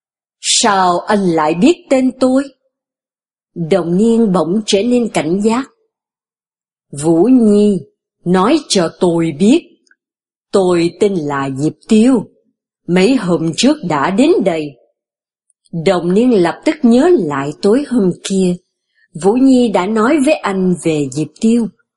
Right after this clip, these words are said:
Anh trả lời luôn, "Thì ra anh là Diệp Tiêu à?" Vũ Nhi nói anh là cảnh sát. "Mời anh vào nhà." Họ tiến vào phòng khách. Diệp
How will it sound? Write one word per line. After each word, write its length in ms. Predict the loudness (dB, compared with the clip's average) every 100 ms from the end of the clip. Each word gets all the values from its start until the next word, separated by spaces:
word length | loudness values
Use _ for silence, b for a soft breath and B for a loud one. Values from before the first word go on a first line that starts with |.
| _ _ _ _
Anh 340 | -2 0 0 0
trả 200 | 0 0
lời 400 | 0 0 -2 -4
luôn, 300 | 0 0 -2 -12 _ _ _ _ _ _ _ -2
"Thì 160 | 0 2 0
ra 380 | 0 0 -4 -8 -20 _ _ -4
anh 440 | 0 2 2 2
là 280 | 0 -2 -4
Diệp 160 | -4 -6 -2
Tiêu 280 | 2 4 4
à?" 160 | 0 -4 -16 -20 _ _ _ _ _ -6
Vũ 220 | 2 2
Nhi 360 | 4 2 4 2
nói 300 | 2 0 -2
anh 280 | -4 -4 -2
là 300 | -2 -4 -4
cảnh 180 | -2 0
sát. 440 | 0 0 0 -2 -4 _ _ _ _ _ _ _ _ _ -2
"Mời 380 | 2 4 4 0
anh 240 | 0 0
vào 220 | 0 0 0
nhà." 460 | 0 2 0 -4 -8 _ _ _ _ _ _ _ _ _ _ _ -10
Họ 200 | -4 -4 2
tiến 260 | 2 4 0 -2 -4
vào 320 | -4 -4 -6 -6
phòng 200 | -6 -6
khách. 220 | -6 -6 -8 _ _ _ _ -10
Diệp 300 | -4 -2